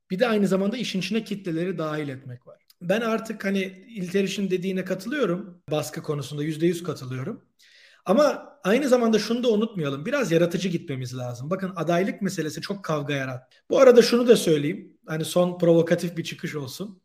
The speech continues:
İmamoğlu, Kılıçdaroğlu. İmamoğlu, C H P Genel Merkezi. Arasında olan her şeyi eleştirebiliriz.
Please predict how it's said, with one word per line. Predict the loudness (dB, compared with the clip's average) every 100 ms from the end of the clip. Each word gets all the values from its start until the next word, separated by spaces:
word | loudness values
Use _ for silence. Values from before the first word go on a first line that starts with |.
| -6
İmamoğlu, | -2 0 0 2 2 0
Kılıçdaroğlu. | -2 -2 -2 -2 0 -2 -4 -12 -16 _ _
İmamoğlu, | -4 0 0 2 4 4 0 -4 -8 -16 -4
C | 0
H | 2
P | 0
Genel | 0 0 -2 -2
Merkezi. | -4 -6 -12 -16 -16 -20 _ _
Arasında | -4 -2 -2 -4 -4 -4
olan | -2 -2
her | -2
şeyi | -4 -6 -6
eleştirebiliriz. | -4 -6 -6 -6 -6 -6 -8 -12 -18